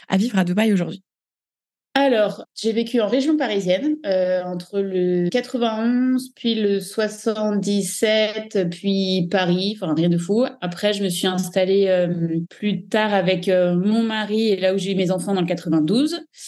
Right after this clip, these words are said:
Speaker 2: Euh, j'ai fait, euh, prépa H E C, donc, euh, études, euh, scientifiques d'abord. J'ai mon bac, euh, S, mais je sais pas quel est l'équivalent aujourd'hui. Option maths, parce que j'étais très maths.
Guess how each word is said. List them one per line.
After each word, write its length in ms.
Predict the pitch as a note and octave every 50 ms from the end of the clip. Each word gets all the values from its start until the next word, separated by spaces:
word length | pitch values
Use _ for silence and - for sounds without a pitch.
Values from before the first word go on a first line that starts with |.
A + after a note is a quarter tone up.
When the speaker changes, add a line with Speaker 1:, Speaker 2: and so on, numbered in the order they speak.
| - - _ -
Speaker 2:
Euh, 140 | - F#3 F3
j'ai 180 | F3 F#3 F#3
fait, 340 | F3 F3+ - G3 F#3+ F#3 F#3
euh, 340 | F3+ F3+ F3 F3+ F3+ F3+ F3 E3+ - _ F3 E3+
prépa 400 | - - - A3+ A3+ A#3 A3+ A3
H 160 | G#3+ G#3 -
E 40 | G3+
C, 400 | G3+ - G#3 A3 B3+ E4 - - - _ _ _ -
donc, 160 | - G3 F3
euh, 60 | G3
études, 300 | F#3 F3+ F3 - G#3 F3+
euh, 100 | G3 F#3
scientifiques 420 | F3 F3 G3 - - F3+ - G3 E3
d'abord. 300 | E3+ F3+ D#3 G3+ A#3 A#3+
J'ai 160 | A3 G#3 F3
mon 140 | - F3 F3
bac, 280 | F3 F3+ F3+ F3 F3
euh, 640 | F3+ F3 F3 F3 F3 E3+ E3+ E3 E3 E3+ E3+ E3+ F3 F3 - - -
S, 260 | - F3+ A3 A3+ - - -
mais 120 | - F3+ D3
je 80 | D#3+
sais 100 | E3 -
pas 140 | E3 - F3
quel 140 | E3+ F3 E3
est 20 |
l'équivalent 400 | D#3 D#3 D#3+ D#3+ D#3+ E3 E3 E3
aujourd'hui. 440 | E3+ D#3+ E3 D#3 D#3+ F#3+ B3 D4+ - - - - - - - - - - - - - -
Option 300 | - F3 E3+ - F3 E3
maths, 380 | D#3+ F3 F#3 A#3 D4 D4 - -
parce 220 | E4 E4 D#4 -
que 80 | - F#3+
j'étais 180 | F3 - F#3 E3+
très 160 | F3 - F3+
maths. 380 | E3 F#3 A3+ C#4 C#4+ - -